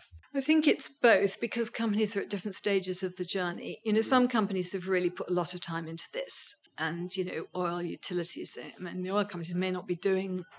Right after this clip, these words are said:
Speaker 1: what we need them to do yet, but they've certainly put time into thinking about it. There are other sectors that have spent very little time thinking about it. You know, if you sell, I mean, even the food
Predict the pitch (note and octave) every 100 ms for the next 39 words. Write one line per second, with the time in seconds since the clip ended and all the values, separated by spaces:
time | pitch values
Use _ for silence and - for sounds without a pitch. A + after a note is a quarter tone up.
0 | - - F#3+ F3+ G3 F#3+ F#3+ F3 F3+ C4
1 | B3 F3 - B2 - - G3 G3 F#3+ F#3
2 | - - G#3 F3 F3 - F#3 E3+ F#3 F3+
3 | F#3 - - - - - - - - -
4 | - - - _ - F#3 G#3 G3 F#3+ -
5 | G#3+ G#3 - - - F#3 E3 - F3+ -
6 | F#3 E3+ - - F#3+ - G3 F#3+ B3 B3+
7 | F#3+ - D#3+ D#3+ E3 E3 - - - -
8 | - - F#3 F3+ E3+ - E3+ - F3+ F3
9 | E3+ E3+ - - - - - _ _ -
10 | - _ - - F3+ G#3+ G#3 F3 E3+ _
11 | - D#3+ - - - B3+ C#4 -